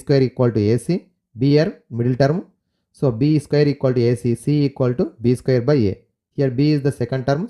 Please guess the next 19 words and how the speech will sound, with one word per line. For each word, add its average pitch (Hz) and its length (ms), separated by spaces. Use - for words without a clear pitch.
Six - 220
root 139 180
five 131 160
into 123 180
six 117 140
root 120 160
five 117 200
by 147 60
A 135 40
means 165 180
two 135 160
root 120 200
three. 98 140
So, - 60
two 143 160
టేబుల్‌లో 139 320
క్యాన్సిల్ 127 340
చేస్తున్నాం. 147 320
So, 139 60